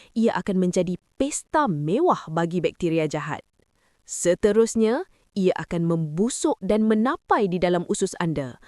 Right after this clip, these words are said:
menghasilkan sulfida yang sangat toksik. Bahan ini bukan sahaja berbau busuk, malah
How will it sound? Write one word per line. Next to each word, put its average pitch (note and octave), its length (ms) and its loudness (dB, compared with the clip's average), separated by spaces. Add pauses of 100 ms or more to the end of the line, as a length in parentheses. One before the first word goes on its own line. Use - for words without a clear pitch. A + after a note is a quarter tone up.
(200)
menghasilkan D#3+ 720 -2
sulfida G#3+ 760 0
yang E3+ 180 -2
sangat D#4 640 -4
toksik. - 400 -4 (640)
Bahan E4+ 340 0
ini D4+ 320 2
bukan C4 240 -2
sahaja G#3+ 380 -2
berbau F3+ 340 0
busuk, B3 460 -2 (320)
malah D3+ 500 -4